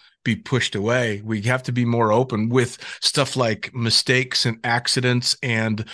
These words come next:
um, I talked to somebody else that, uh, um, really wants to push talking about mental health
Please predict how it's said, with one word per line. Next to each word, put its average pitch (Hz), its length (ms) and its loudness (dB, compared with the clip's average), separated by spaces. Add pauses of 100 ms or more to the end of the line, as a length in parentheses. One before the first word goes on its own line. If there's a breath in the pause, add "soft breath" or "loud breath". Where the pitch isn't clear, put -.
(260 loud breath)
um, 120 360 2
I 123 100 0
talked 127 260 0
to 123 80 0
somebody 110 380 0
else 127 260 2
that, 104 300 -6
uh, 113 260 0
um, 107 300 0
really 123 220 2
wants 113 320 0
to 113 120 -2
push - 400 -2
talking 117 380 -2
about 107 240 -4
mental 113 280 -2
health 120 440 -2